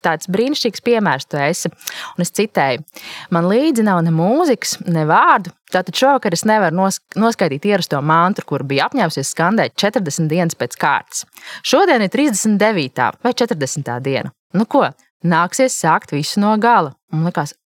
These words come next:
"Tiešām? <laughs> Really?" Tu esi tāds stingru apņemšanās cilvēks un tāds, nu, disciplīnas cilvēks. Un, un, un tu pastāsti, kā izkāpt tādu disciplīnu, ka tu jau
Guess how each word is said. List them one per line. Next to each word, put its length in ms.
"Tiešām? 760
<laughs> 280
Really?" 500
Tu 160
esi 160
tāds 280
stingru 540
apņemšanās 880
cilvēks 640
un 60
tāds, 200
nu, 80
disciplīnas 880
cilvēks. 720
Un, 240
un, 220
un 140
tu 140
pastāsti, 440
kā 200
izkāpt 400
tādu 540
disciplīnu, 720
ka 80
tu 120
jau 120